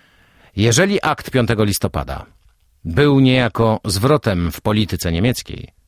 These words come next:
nie znaczy to wcale, żeby to był krok nieobmyślany. Wiele danych przemawiało za tym,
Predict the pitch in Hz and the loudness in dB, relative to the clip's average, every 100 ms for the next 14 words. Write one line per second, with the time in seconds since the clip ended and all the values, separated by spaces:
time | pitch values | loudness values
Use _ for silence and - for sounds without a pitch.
0 | _ _ - - - 95 98 113 113 101 | _ _ -20 -20 -8 -2 0 0 -2 -4
1 | 87 - 98 87 82 - _ _ 82 85 | -4 -2 -2 0 -2 -6 _ _ -4 -2
2 | 85 104 110 76 104 - 117 107 - - | -2 -2 -4 -2 -2 -2 -2 -2 -4 -2
3 | 113 113 - - 69 76 80 - 104 113 | 2 2 0 -6 -4 -4 -4 -4 -4 -4
4 | 67 - - _ _ _ _ _ _ _ | -6 -12 -20 _ _ _ _ _ _ _
5 | _ _ _ - - - - _ _ _ | _ _ _ -20 -20 -20 -20 _ _ _
6 | _ - 82 107 175 175 147 156 139 107 | _ -12 -4 2 4 4 2 2 2 2
7 | 90 - - 113 104 101 107 101 92 104 | 0 -4 -4 0 0 0 0 0 0 -2
8 | - 98 90 | -2 0 0